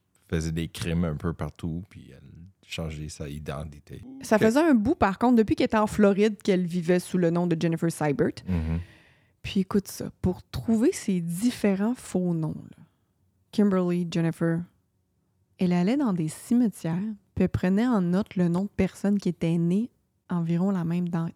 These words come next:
Speaker 2: date qu'elle.
Speaker 1: What the fuck ? Ooh, creepy.
Speaker 2: Jennifer Seibert, c'était le nom d'une jeune fille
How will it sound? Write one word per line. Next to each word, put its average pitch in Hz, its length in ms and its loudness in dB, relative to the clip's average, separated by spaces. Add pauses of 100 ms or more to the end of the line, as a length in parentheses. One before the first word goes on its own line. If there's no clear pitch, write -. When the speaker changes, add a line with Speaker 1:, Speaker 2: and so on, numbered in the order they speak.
Speaker 2:
date 170 340 -4
qu'elle. 165 300 -4 (680)
Speaker 1:
What 127 240 -2
the 87 140 -2
fuck ? - 340 -4 (100)
Ooh, 92 460 0
creepy. 85 1120 -10 (120)
Speaker 2:
Jennifer 254 400 2
Seibert, 180 460 0
c'était - 240 -4
le 170 60 0
nom 180 160 0
d'une 180 200 2
jeune 175 240 0
fille 180 480 -2